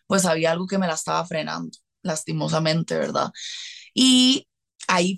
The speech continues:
fui, fue donde vi que, este, mm, ¿cómo explicarlo? Como que tuve que empezar a desligarme de ciertas cosas que me estaban quitando la energía,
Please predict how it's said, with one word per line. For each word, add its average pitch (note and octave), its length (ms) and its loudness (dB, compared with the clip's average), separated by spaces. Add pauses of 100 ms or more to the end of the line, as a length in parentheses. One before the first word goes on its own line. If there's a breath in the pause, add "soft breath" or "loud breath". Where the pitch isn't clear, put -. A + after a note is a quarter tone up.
fui, A#3 400 -4
fue G#3+ 200 2
donde G#3+ 320 2
vi F3+ 320 -4
que, F#3 500 0 (300)
este, D#3+ 920 -4
mm, D3+ 400 -4 (540)
¿cómo G3 160 4
explicarlo? F#3+ 600 0 (280 loud breath)
Como A3 260 4
que G3 280 0
tuve A#3 220 -2
que B3+ 100 -10
empezar F#3 380 0
a G#3 100 2
desligarme F#3 840 -2
de E3 140 -10
ciertas F3 480 -6
cosas A3+ 500 -4 (320)
que F#3+ 120 0
me F3+ 80 6
estaban E3+ 320 0
quitando F#3 440 0
la G3+ 100 0
energía, G3 640 -2